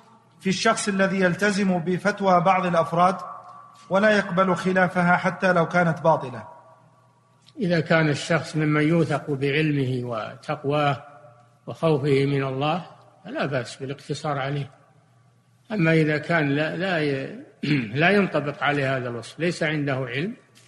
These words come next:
Speaker 2: أو عنده علم وليس عنده تقوى، فلا يجوز الأخذ بقوله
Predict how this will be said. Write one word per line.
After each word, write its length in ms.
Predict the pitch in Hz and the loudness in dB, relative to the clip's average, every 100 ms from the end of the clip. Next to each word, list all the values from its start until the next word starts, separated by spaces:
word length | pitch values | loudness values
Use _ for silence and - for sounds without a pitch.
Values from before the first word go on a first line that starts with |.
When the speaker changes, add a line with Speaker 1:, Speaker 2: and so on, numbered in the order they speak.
| _ _ _ - | _ _ _ -4
Speaker 2:
أو 100 | 160 | -2
عنده 300 | 147 165 156 | 2 2 2
علم 360 | 147 139 156 151 | 2 0 0 0
وليس 320 | 143 160 160 | 0 0 -2
عنده 420 | 151 151 139 139 | -4 -2 -2 -2
تقوى، 500 | 135 165 160 147 202 - - - _ _ _ _ - | -2 -4 -4 -4 -4 -8 -20 -20 _ _ _ _ -10
فلا 280 | 190 202 147 | -2 2 4
يجوز 440 | 139 127 147 127 | 2 0 -2 -4
الأخذ 300 | 123 135 147 147 | -4 -6 -6 -6
بقوله 420 | 170 135 117 | -4 -4 -4